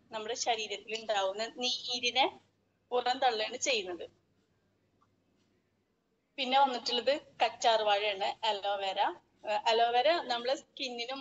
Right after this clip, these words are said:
ഹെയറിനും നമ്മുടെ ശരീരത്തിനും മൊത്തം എല്ലാത്തിനും വളരെ നല്ലതാണെന്നുള്ളത് നമുക്ക് എല്ലാവർക്കും അറിയാം അല്ലേ?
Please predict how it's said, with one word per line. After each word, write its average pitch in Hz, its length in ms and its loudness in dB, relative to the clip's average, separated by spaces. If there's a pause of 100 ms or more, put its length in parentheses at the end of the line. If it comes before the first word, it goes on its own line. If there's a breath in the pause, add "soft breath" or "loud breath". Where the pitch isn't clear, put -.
ഹെയറിനും 220 800 0
നമ്മുടെ 214 240 2
ശരീരത്തിനും 233 760 0
മൊത്തം 247 360 -2 (100)
എല്ലാത്തിനും 214 560 0
വളരെ 220 480 2
നല്ലതാണെന്നുള്ളത് 220 800 0
നമുക്ക് 226 260 -8
എല്ലാവർക്കും 202 460 0
അറിയാം 196 220 0
അല്ലേ? 202 200 -2